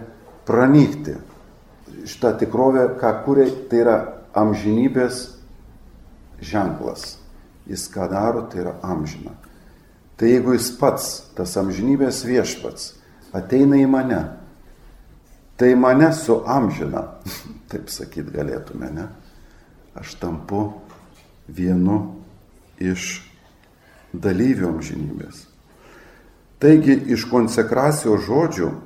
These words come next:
"imkite ir valgykite jos visi",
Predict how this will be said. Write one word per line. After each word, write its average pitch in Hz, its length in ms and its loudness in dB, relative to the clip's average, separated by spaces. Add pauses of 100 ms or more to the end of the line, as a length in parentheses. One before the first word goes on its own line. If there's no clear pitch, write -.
(300)
"imkite 127 540 6
ir 95 100 6
valgykite 120 720 2
jos 104 320 2
visi", - 400 0